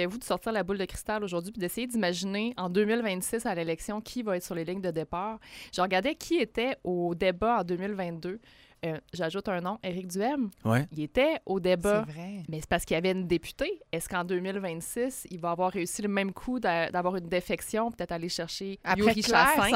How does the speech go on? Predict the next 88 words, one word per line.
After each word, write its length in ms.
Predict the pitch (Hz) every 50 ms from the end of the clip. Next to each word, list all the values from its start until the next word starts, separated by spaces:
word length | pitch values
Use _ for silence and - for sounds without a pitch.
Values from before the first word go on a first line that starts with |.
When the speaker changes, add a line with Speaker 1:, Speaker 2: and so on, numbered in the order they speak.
| 208 196
Speaker 3:
Sanson, 220 | 190 - 262 277 311
ça 140 | 285 247 175
serait 180 | - - 165
qui, 160 | - - -
mettons, 380 | 226 208 165 - - 185 208 208
Speaker 1:
Ben, 60 | 185 175
Speaker 3:
un 40 | 165
Speaker 1:
c'est 80 | 160 160
Speaker 3:
des 80 | 160
bons 60 | 165 170
Speaker 1:
Yuri. 60 | 175 180 180 190 -
Speaker 3:
personnages ? 420 | 170 165 165 165 185 202 208 220
Speaker 2:
Ce 100 | 214 131
serait 180 | 120 - 139 135
Speaker 3:
Mais 60 | 131
Speaker 2:
Yuri 180 | 123 123 214 214
Speaker 3:
Yuri, 240 | 202 220 220 208 214
Speaker 2:
Chassin. 120 | 277 311 277
Speaker 3:
c'est 100 | - -
pas 80 | - 180
le 60 | 170
même 180 | 175 180 180
genre 140 | 165 175 175
de 80 | 170 165
personnage 400 | - 165 151 - 160 156 156 -
Speaker 1:
C'est 80 | -
pas 140 | - 311 320
un 20 | 285
Speaker 3:
que 60 | 160
Speaker 1:
personnage 460 | 156 233 226 - - 214 220 240 302
comme 180 | - 269 196 185
Speaker 3:
C'est 100 | 196 233
Speaker 1:
Claire, 220 | 214 226 254 339 392 359
Speaker 3:
ça. 80 | 247 165
Speaker 1:
mais 580 | 170 175 180 180 180 180 175 170 165 165 160 165
Speaker 3:
Mais 20 |
Speaker 1:
il 80 | 202 190
Speaker 3:
c'est 60 | 180
Speaker 1:
est 40 | 226
Speaker 3:
un 40 | 196
Speaker 1:
quand 60 | 196
même 100 | 202 226
Speaker 3:
bon 60 | 233 220
Speaker 1:
proche 280 | - - 247 247 226
des 200 | 220 226 214 208
idées 120 | 196 196 226
Speaker 3:
Ouais. 100 | 208 220 233
Speaker 1:
d'Éric 140 | 220 202 196
Duhaime. 400 | 180 196 233 269 359 370 339 233
Donc, 240 | 202 196 196 -
Speaker 3:
Ouais. 60 | 208 175
Speaker 1:
est-ce 120 | 185 -
que 340 | - - 240 226 240 240 226
ça 160 | - - 202
pourrait 280 | 190 - 220 202 214 208
être 80 | 214
sa 120 | - 247 180
porte 200 | - 202 208 190
d'entrée 300 | 190 - - - 247 240
pour 140 | - 220 185
les 100 | 175 165
débats ? 280 | 165 165 160 151 147 -
Fait 160 | - - 143
que 60 | - 165
Speaker 2:
Il 20 |
est 40 | 220
Speaker 1:
là, 40 | 226
Speaker 2:
proche 120 | - 190 208
Speaker 1:
Éric, 180 | 202 269 269
Speaker 2:
des 60 | 180 -
Speaker 1:
c'est 60 | -
un 80 | 202 175
point 120 | 202 196
d'interrogation. 560 | 190 185 175 180 165 156 151 151 139 139 160
Speaker 2:
Il 60 | 196 214
est 40 |
proche 380 | 233 - - - 381 427 370 220
des 260 | 151 127 120 120 120
idées 180 | 117 120 170 196
d'Éric 260 | 156 135 123 131 131
Duhaime 300 | 120 117 131 165 190 175
en 100 | 135 123
ce 80 | 127 -
qui 100 | - 139
a 80 | 123 120
trait 260 | - - 151 175 180
à 240 | 156 127 113 113 107
l'économie, 840 | 107 107 113 - - - 127 123 123 120 117 113 120 151 185 202